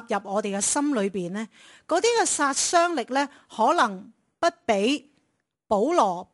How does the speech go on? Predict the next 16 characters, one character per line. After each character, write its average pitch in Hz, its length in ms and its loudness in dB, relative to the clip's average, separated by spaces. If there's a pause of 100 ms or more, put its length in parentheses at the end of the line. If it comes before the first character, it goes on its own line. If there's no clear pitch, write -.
面 214 320 -4
對 226 160 2
呢 285 80 0
一 302 80 0
班 285 260 -2
猶 175 220 -4
太 202 240 -6
人 170 240 -6
嘅 196 100 -6
殺 190 240 -4
傷 226 240 -6
力 202 140 -12
呢 202 140 -12 (120)
低 214 60 -6
嘅 196 220 -6
喎。 147 200 -14